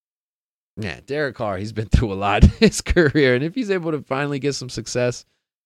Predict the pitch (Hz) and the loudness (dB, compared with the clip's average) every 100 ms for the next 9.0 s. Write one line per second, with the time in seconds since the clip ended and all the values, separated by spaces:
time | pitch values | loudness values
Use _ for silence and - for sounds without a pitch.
0 | - 107 117 - 110 110 - 107 107 101 | -6 -2 -2 -2 -4 -6 -4 -4 -4 -6
1 | 85 - - - - _ - 87 87 - | -12 -16 -20 -20 -20 _ -6 -2 -2 2
2 | 87 87 78 73 - 69 78 69 - 65 | 2 4 2 -2 -8 -6 -6 -8 -8 -8
3 | 73 - 80 69 67 87 _ _ _ _ | -8 -4 -4 -2 -4 -10 _ _ _ _
4 | _ _ _ _ _ _ _ _ 127 127 | _ _ _ _ _ _ _ _ -2 -2
5 | 101 78 71 110 92 - 73 65 69 71 | -2 -6 -6 -6 -6 -6 -8 -10 -14 -12
6 | 76 76 101 101 98 92 82 85 - 85 | -10 -8 -6 -2 -2 -2 -4 -6 -6 -4
7 | 80 - 82 78 78 - 73 67 76 - | -4 -6 -10 -8 -10 -10 -10 -10 -10 -12
8 | 64 62 64 - - 90 85 80 76 | -12 -14 -14 -14 -8 -6 -4 -6 -8